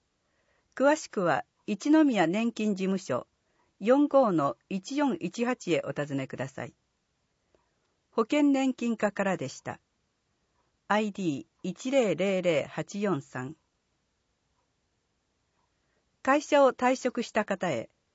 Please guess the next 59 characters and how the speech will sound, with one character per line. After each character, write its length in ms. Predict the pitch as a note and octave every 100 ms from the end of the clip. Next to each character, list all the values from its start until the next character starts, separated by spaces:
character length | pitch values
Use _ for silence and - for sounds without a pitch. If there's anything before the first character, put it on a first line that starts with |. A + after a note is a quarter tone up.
| _ _ _ -
国 280 | A#3+ D4+ D#4
民 200 | D4+ C#4+
年 200 | C#4+ C4
金 240 | G3 F3+
の 120 | D#3
手 140 | D#3 F3+
続 260 | G#3+ A3
き 180 | G#3 D#3+
を 100 | C#3
お 80 | D3
忘 220 | E3 E3+ E3+
れ 100 | D3+
な 160 | C#3
く。 220 | - - _ _ _ _ _ _ _ _ _ _ _ _ _ _ _ _ _ -
二 140 | A3+
十 140 | A#3 C#4+
歳 380 | - C#4+ C4+ B3
以 60 |
上、 360 | G#3+ F3 D3 - -
六 260 | F#3+ A3+ D4+
十 140 | D#4
歳 300 | - C#4+ C#4
未 160 | C4+ C4+
満 220 | C4 G#3+
の 100 | E3
方 260 | E3+ D#3+
が 200 | C#3 C3+ -
会 180 | A#3 B3+
社 220 | - A#3
を 60 | A3+
退 220 | G#3+ G#3
職 260 | - G3
し 80 | F#3+
た 160 | - F3
場 180 | D#3+ D3+
合、 40 | C3 D3 _ _ _ _ _ _ _
国 280 | A#3+ A3+ D4+
民 220 | D#4 C#4+
年 220 | C#4 B3+
金 280 | - D#3+ D3
の 220 | C3+ C3+ _ _ -
第 340 | F3+ D4 C4
一 240 | F3 - A3+
号 240 | G#3 D3
被 240 | - B3 A3+
保 120 | G3
険 240 | C4 C4+
者 160 | B3 F#3
と 120 | D#3+
な 120 | E3
る 120 | D#3+
手 100 | -
続 240 | D#3+ G3+ A3
き 140 | D3+
が 100 | C#3
必 260 | C#3 - D#3+
要 160 | D3+
で 120 | A#2 A#2+
す。 180 | -